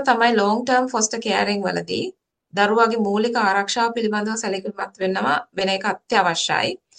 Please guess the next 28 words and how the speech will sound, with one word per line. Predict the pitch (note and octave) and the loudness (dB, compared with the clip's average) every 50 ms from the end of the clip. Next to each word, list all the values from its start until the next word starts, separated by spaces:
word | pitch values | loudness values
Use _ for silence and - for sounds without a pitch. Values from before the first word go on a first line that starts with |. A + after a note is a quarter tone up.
| - - - _ _ - | -20 -20 -20 _ _ -8
ඒ | - G#3 | -2 2
වගේම | G#3 G3+ G3+ G#3 G3+ G3 | 2 2 4 2 2 2
එයාලගේ | G3 G#3 G3+ G3 F#3+ F#3+ G#3 | 2 2 2 2 0 -2 -2
සමා-, | G#3 - F#3+ F#3 G3 F#3 - - - | 0 0 0 2 2 2 2 0 -2
සමාජීය, | - - - F#3+ F3+ F#3+ F#3+ G3+ G#3 G#3 A#3+ A#3+ A#3+ A#3+ A#3+ A#3+ - _ - | -8 -8 -4 -2 2 2 2 2 2 2 0 0 2 0 0 -2 -4 _ -6
අ, | - G#3+ G#3+ G#3+ G#3+ | -4 -2 0 0 0
සම්බන්ධතාවයන් | G#3+ B3 A#3 A3 A3+ A#3+ A#3+ A#3+ A#3+ A#3 A3+ A3+ A#3 A#3 A#3 | 2 2 2 2 2 2 2 4 4 4 4 4 2 0 0
වැඩි | A3+ A3 A3+ A3 | 0 0 0 0
දියුණු | A#3 A#3 A#3 A3+ A#3 | 0 0 -2 -2 -2
කරගන්න, | A#3+ A3+ A3 A3 A#3 A3+ A3 A3 A3 A#3+ A#3 _ _ - - - - - - - _ _ _ _ | 0 0 2 2 2 0 0 0 -2 -4 -6 _ _ -20 -20 -20 -20 -20 -20 -20 _ _ _ _
අ, | - E3+ E3+ E3+ | -4 -2 -2 -2
සහ | F3 - G#3+ G#3 G#3+ | -2 0 0 0 2
දරුවන්ට | G#3 G#3 F#3+ F#3+ G3 G3 F#3+ F#3 F#3+ G3 | 4 4 4 4 4 4 2 2 0 0
තියෙන්න | G3+ G3 F#3+ F#3 F#3+ F#3 | 0 2 2 2 2 0
පුළුවන් | G3 F#3 F#3 F#3 F#3 F3+ | 2 4 4 4 4 2
මානසික | F3+ E3+ E3 F3+ F#3+ G#3 - G#3+ A3 | 2 0 0 0 0 -2 -4 -4 -4
ව්‍යාකූලතාවයන් | G#3 F#3 F3+ F3+ G3 F#3+ - - A#3 A#3 A#3 A#3 B3 A#3 A#3+ A#3 A#3 A#3+ A#3+ | -2 0 2 2 2 2 2 2 2 4 4 4 4 4 4 4 2 0 0
හඳුනා | A3+ A3 A3+ A#3+ A#3+ A#3 | 0 0 0 0 0 2
ගන්න, | A3+ A#3 A3+ A3+ A#3 A#3+ A#3+ A#3+ - _ _ _ _ _ _ _ _ _ - | 2 2 0 0 0 -2 -4 -4 -6 _ _ _ _ _ _ _ _ _ -4
ඒ | - | 0
වගේම | G3 G3+ G3 F#3+ G3+ G3 G3 G3 G3 | 0 2 2 2 2 2 2 2 2
ඒවට | F#3 - F#3+ G3 G3+ G3+ | 2 2 2 2 4 4
අවශ්‍ය | - F3+ F3+ G3+ G#3 - G#3 | 4 4 4 2 0 0 -2
කරන | G#3 A3 G#3+ G3+ | 0 0 2 2
උදව් | F3+ E3+ F3+ F#3+ G#3 A3+ | 0 2 2 2 4 4
ලබා | A#3 A#3+ A#3 A#3+ A#3 A#3 A3 | 4 4 4 4 4 2 2
දෙන්න | G#3 G#3+ G#3+ G#3+ A3 A3 | 2 2 2 0 0 -2
සහ | - F#3+ F#3+ | -4 -2 0